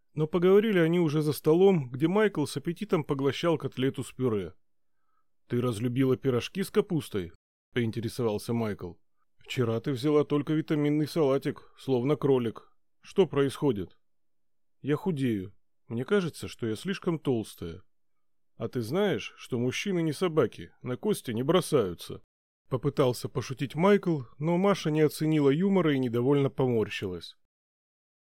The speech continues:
"Знаешь, я придумал, какой нам эпизод снять", — перевёл разговор Майкл, быстро пролистывая на планшете книгу "Принцесса по крови"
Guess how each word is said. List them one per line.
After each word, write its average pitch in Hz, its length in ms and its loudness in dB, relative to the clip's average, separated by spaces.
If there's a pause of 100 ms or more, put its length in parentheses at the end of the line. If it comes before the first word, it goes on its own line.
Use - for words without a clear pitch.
(260)
"Знаешь, 151 520 0
я 170 180 2
придумал, 170 540 4
какой 127 300 0
нам 117 200 2
эпизод 120 380 -2
снять", — 107 480 -6 (260)
перевёл 120 380 0
разговор 117 480 -2
Майкл, 165 460 2 (120)
быстро 147 400 0
пролистывая 127 680 0
на 117 100 -2
планшете 117 500 -2
книгу 147 480 -2 (300)
"Принцесса 135 580 2
по 127 160 -2
крови" 107 500 0